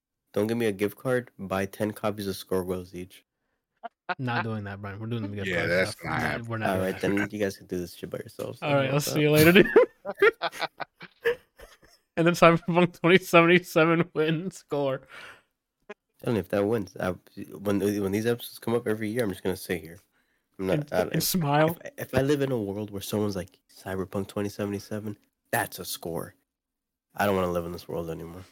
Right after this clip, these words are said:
Speaker 2: Then what we'll do is, if that's, if that's the case, next year you'll just host this,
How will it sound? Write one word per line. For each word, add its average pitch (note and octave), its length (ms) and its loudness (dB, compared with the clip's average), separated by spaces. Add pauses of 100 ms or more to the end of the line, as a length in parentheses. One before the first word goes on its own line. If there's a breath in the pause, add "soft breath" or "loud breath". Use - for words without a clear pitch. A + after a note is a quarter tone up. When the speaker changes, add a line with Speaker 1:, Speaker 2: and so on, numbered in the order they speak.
(120)
Speaker 2:
Then C3 160 2 (120)
what C3+ 140 0
we'll C3 140 -2
do C3+ 260 2
is, C#3 220 -2 (120)
if C3+ 140 -6
that's, B2+ 240 -2
if C#3 260 -8
that's C3+ 180 -4
the C3+ 100 -6
case, C3+ 280 -2
next B2+ 260 -8
year C#3 120 0
you'll B2+ 240 0
just B2+ 220 -4
host - 540 -4 (240)
this, A#2+ 520 -4